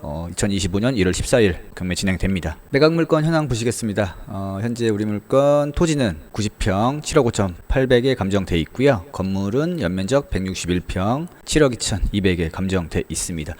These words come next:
그래서 총 십사억 팔천에, 어, 감정돼 있는 물건입니다. 현재 일 층에는 상가 세 개, 어, 이 층에는 세 가구, 삼 층에 세 가구, 사 층에 두 가구, 어, 총 열한 가구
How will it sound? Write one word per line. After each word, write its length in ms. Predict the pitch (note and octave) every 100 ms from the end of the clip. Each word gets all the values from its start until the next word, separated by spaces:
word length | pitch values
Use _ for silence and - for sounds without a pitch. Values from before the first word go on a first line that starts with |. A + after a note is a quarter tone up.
| - -
그래서 260 | G#2 G#2 G#2+
총 540 | - D3 D3 D3 D3
십사억 580 | - E3+ - D#3 C#3+ -
팔천에, 580 | E3 - D#3 E3 F3+ E3+
어, 240 | F#2+ F2+ F2+
감정돼 680 | G2+ G#2 G#2+ G2+ F#2+ F#2+ -
있는 240 | F#2+ A2
물건입니다. 640 | F2+ - G2 E2 D#2 E2+ - - -
현재 240 | D#3+ E3+
일 100 | D#3
층에는 460 | - E3+ D#3 D#3 D#3
상가 260 | F3 D#3+
세 180 | D3 F3
개, 220 | D3+ G#2 - -
어, 180 | E2 F2
이 120 | F#2+
층에는 480 | - G#2 G2+ G2+ G2+
세 160 | B2+
가구, 360 | A#2+ A2 D#3 E3 -
삼 160 | - B2+
층에 300 | - A2 F#2
세 140 | A#2
가구, 320 | A2+ F#2+ E2+ D#2 - - -
사 120 | -
층에 300 | - A#2 A#2
두 140 | - G2+
가구, 260 | E2+ E2+ - - -
어, 220 | G#1 G1+ -
총 460 | - E3 E3 E3 E3+ - - -
열한 400 | A2 G2+ D3 D3+
가구 280 | C3 G2